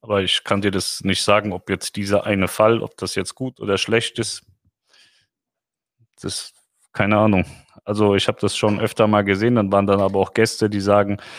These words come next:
dass sie, dass sie das Crewmitglied auch tatsächlich kennen von Bord und so. Da kann man dann mal mitmachen, aber ob das jetzt gänzlich immer seriös ist, weiß ich nicht.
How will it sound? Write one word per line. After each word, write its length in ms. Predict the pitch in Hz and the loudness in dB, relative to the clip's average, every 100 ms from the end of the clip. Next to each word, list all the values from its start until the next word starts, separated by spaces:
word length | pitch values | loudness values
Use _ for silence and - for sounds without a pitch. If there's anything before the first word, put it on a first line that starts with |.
| - - - | -20 -20 -6
dass 180 | 98 | -4
sie, 180 | - 98 | -2 -2
dass 200 | 95 95 | 0 0
sie 100 | - | 0
das 220 | 95 90 | 0 -2
Crewmitglied 500 | - 110 107 104 101 | 0 0 2 0 0
auch 140 | 98 92 | 2 2
tatsächlich 500 | 95 92 101 - 87 | 0 2 0 0 -2
kennen 260 | - 120 | 0 2
von 240 | 123 123 117 | 0 0 2
Bord 240 | 117 120 | 4 2
und 120 | 113 | 0
so. 360 | 117 123 123 107 - | 0 0 0 -6 -2
Da 120 | 90 | -2
kann 200 | - 104 | 0 0
man 140 | 104 | 0
dann 160 | 101 98 | -2 -2
mal 120 | 95 | -2
mitmachen, 520 | 101 135 135 - 123 | -2 -4 -4 -4 -6
aber 320 | 98 95 87 - _ _ _ _ _ _ _ _ _ _ _ _ - - - - | -6 -4 -4 -6 _ _ _ _ _ _ _ _ _ _ _ _ -20 -20 -20 -16
ob 160 | - | -12
das 180 | 104 - | -10 -2
jetzt 240 | 104 - | -2 -2
gänzlich 580 | - 123 - 131 120 - | -2 -2 -2 -4 -6 -6
immer 300 | 139 143 135 | 0 2 2
seriös 560 | 117 117 110 107 110 - | 2 0 0 -2 -2 -6
ist, 160 | - | -4
weiß 180 | 101 101 | -2 -2
ich 160 | - - | -4 -10
nicht. 320 | 85 - - | -10 -12 -16